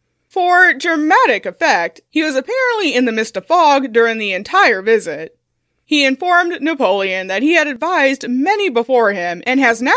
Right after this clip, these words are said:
chosen to advise himself, and even admitted to being by Napoleon's side since he was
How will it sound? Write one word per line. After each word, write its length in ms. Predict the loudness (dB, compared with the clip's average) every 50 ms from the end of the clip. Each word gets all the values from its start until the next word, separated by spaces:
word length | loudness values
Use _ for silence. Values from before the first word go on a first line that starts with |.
| 0 0
chosen 400 | 0 0 0 0 0 0 -2 -2
to 160 | -2 -2 -2
advise 300 | 0 0 0 0 0 -2
himself, 580 | -6 -8 -8 -2 0 2 2 2 0 -2 -8 _ _ _ _ _
and 120 | -4 0 2
even 280 | 4 4 4 2 2
admitted 500 | 0 -2 -2 -2 -2 -2 0 0 0 0
to 80 | -2 -4
being 300 | -2 0 0 0 0 0
by 140 | 2 2 2
Napoleon's 520 | 0 0 -2 -2 -2 -2 -2 -4 -6 -4
side 460 | -2 2 2 4 4 2 0 -2 -6
since 260 | -8 -6 -6 -6 -4 0
he 120 | 2 2
was 280 | 4 4 4 2 0